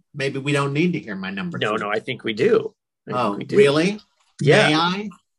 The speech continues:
Speaker 1: Okay.
Speaker 2: Yes.
Speaker 1: Maybe we should invest in that giant screen that'll keep track of who's done what numbers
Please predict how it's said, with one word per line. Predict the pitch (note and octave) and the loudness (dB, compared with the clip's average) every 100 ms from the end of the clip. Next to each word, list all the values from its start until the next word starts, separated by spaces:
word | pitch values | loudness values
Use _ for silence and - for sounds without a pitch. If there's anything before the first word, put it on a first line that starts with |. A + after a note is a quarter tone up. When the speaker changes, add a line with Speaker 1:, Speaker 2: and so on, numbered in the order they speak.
| _ | _
Speaker 1:
Okay. | D#3 G#3 - | 2 4 4
Speaker 2:
Yes. | B2 G#2 A2 - _ _ _ | 2 0 -4 -12 _ _ _
Speaker 1:
Maybe | D#3 F3 G3+ | 0 2 2
we | G#3+ E3+ | 2 2
should | G3+ E3+ | 4 4
invest | D#3 D3+ F3+ G3+ - | 4 2 0 0 0
in | D#3+ D3 | -2 0
that | C#3+ - - | -2 -4 -14
giant | - D#3+ D3 D#3+ D#3 | -2 0 2 2 0
screen | - - D3+ G3 F#3 | -6 -4 -2 0 -2
that'll | B2+ B2 | -4 -8
keep | - D3+ - | -6 -6 -6
track | - D#3+ F#3 | -2 -2 -2
of | F3 F3 | -6 -8
who's | C#3+ - | -10 -2
done | A4 G#3 C3+ B2+ | -2 0 -2 -2
what | C#3 C#3+ | -6 -4
numbers | B2 F3+ C#3 F2+ - - | -2 0 0 -4 -8 -12